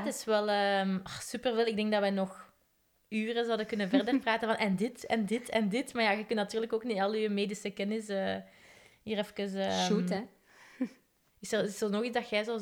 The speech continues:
Speaker 1: zou denken van, dat is interessant voor, voor het perinatal om te weten?
Speaker 2: Ehm, goh, ja,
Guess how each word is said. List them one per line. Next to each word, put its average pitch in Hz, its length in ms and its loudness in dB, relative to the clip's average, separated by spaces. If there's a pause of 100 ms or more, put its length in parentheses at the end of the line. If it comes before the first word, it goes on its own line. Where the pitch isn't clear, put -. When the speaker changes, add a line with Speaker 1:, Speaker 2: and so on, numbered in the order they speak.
(120)
Speaker 1:
zou 202 180 -6
denken 202 380 -6
van, 196 220 -4
dat 196 100 -2
is 196 160 -4
interessant 196 560 -6
voor, 208 340 -10 (560)
voor - 80 -6
het 196 140 -4
perinatal 196 840 -2
om 226 100 -8
te 220 120 -8
weten? 226 180 4
Speaker 2:
Ehm, 220 340 2
goh, - 240 0
ja, 208 340 4